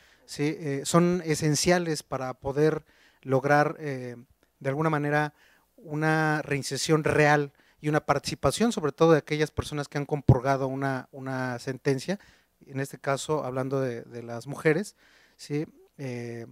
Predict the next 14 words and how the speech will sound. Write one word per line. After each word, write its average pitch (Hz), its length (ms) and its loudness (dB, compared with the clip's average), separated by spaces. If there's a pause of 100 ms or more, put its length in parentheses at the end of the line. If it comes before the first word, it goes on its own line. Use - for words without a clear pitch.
(760)
para 127 240 -2
poder 160 220 8
lograr, 156 280 0
eh, 131 340 -10
ese, 143 420 0
esa 147 260 -2
situación 147 480 -2
que 143 260 -6
se 143 120 -6
supone 165 320 4
es - 120 -4
un 156 360 -2 (280)
derecho 139 600 4
previsto 135 720 -6